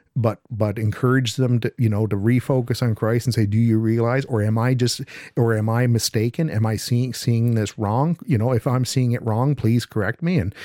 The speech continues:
and forgive me for, for accusing you of something that w-, isn't true," or whatever. But, uh, but, uh, I, I think it's, I think it's, uh, it's, it, it, we forget that speaking truth and having somebody that speaks truth to us is love too.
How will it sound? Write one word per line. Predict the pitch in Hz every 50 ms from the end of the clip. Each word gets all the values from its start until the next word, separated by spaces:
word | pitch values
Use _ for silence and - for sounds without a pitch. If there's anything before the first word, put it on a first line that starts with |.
| - - - -
and | 139 120 107 101 - -
forgive | - 113 104 117 120 120
me | 131 123
for, | 107 - 123 110 110 104 -
for | - - 120 110 107
accusing | 104 - - 123 123 131 113 120 123 117
you | 120 117 110
of | 107
something | - - 120 120 120 139 123 113
that | 104 - -
w-, | 107 - -
isn't | 131 120 117 - 165 151 147
true," | - - 165 170 196 214 202
or | 180 120
whatever. | 107 107 110 110 143 190 202 131 104 131 - - - - - - -
But, | - 123 117 107 - -
uh, | 117 110 104 104 110 -
but, | 139 113 110 104 - _ - -
uh, | 104 101 101 104 - 98
I, | 110 123 117 - 117
I | 113
think | - - 139 127
it's, | 127 113 - -
I | - 117 101
think | - 127 123 117 -
it's, | 104 - - - -
uh, | 113 104 95 92 - - - - - - - _ -
it's, | 147 120 110 - -
it, | - 165 127 117 107 139 120
it, | 107 -
we | 143 135 131
forget | 120 - - 147 143 170 185 - -
that | 127 113 107
speaking | - - - - 139 147 135 - 131 123 113
truth | - - 113 107 131 180 202 -
and | 165 117
having | 95 98 117 117 123 120 117
somebody | - 123 117 120 117 107
that | 101 101
speaks | - - 117 113 113 -
truth | - - 120 117 123 120
to | - - 117 113
us | 110 98 - -
is | - 135 123 127 127 110 -
love | 117 107 107 107 107 101 98 101
too. | - 113 101 85 -